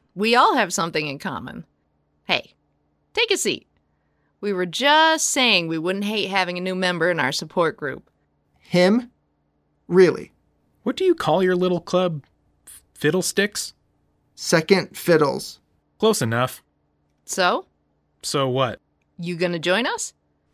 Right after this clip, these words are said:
Speaker 3: Uh, why not? I have literally nothing else to do until Tammy gets here.
Speaker 2: Thank you, Ren. Thank you so much.
Speaker 1: Hey, I need a distraction. So, Linus,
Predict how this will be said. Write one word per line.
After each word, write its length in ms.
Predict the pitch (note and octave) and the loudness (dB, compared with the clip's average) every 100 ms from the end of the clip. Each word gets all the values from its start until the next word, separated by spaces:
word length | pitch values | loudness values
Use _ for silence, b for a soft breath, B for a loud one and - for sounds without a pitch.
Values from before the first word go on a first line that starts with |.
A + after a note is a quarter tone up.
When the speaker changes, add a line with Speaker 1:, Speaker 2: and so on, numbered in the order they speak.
| - | -10
Speaker 3:
Uh, 720 | D4 C#4+ C#4 C4+ B3+ A#3+ A3 - b b b b _ _ _ | -6 -2 0 2 4 4 2 -2 b b b b _ _ _
why 180 | F3 F3 | 4 6
not? 300 | C#3+ A2+ - b b b b | 6 2 -2 b b b b
I 140 | C3+ D3+ | -2 0
have 200 | D3+ C3+ | 2 2
literally 380 | E3 D#3+ D#3 D3 | 2 2 2 0
nothing 360 | C#3+ C#3+ C3+ | -2 -2 -2
else 160 | B2+ A#2 | -2 -4
to 80 | B2+ | -4
do 180 | B2 A#2 | -2 -2
until 220 | A#2 A#2 | -4 -6
Tammy 300 | B2 A2 G#2+ | -6 -6 -6
gets 220 | G#2+ G2+ | -6 -6
here. 220 | A2 G#2 - _ _ _ - | -8 -10 -16 _ _ _ 0
Speaker 2:
Thank 260 | C4 C4 | 2 2
you, 100 | C#3+ | 0
Ren. 440 | C#3+ D3 D3 D#3 - _ | 2 2 2 -2 -6 _
Thank 260 | G3 G#3+ A3+ | 0 2 2
you 340 | A#3+ A#3+ - - | 2 0 -4 -8
so 440 | - - - F#3+ | -8 -2 2 2
much. 400 | C#3 G#1+ - - _ _ _ _ _ | 2 -4 -8 -14 _ _ _ _ _
Speaker 1:
Hey, 360 | A3 D3 C3+ _ _ _ _ _ - | 0 0 -2 _ _ _ _ _ 0
I 140 | B3+ | 2
need 200 | C#4 B3+ | 2 0
a 60 | A3 | 0
distraction. 720 | F#3 - E3+ C3+ - - - _ _ _ _ _ _ _ _ | -2 -2 -2 -2 -6 -14 -18 _ _ _ _ _ _ _ _
So, 280 | - - G#3 - _ _ _ _ _ _ - | -6 0 0 0 _ _ _ _ _ _ -2
Linus, 580 | F#3+ D#3+ B2 - - | 2 2 -2 -12 -20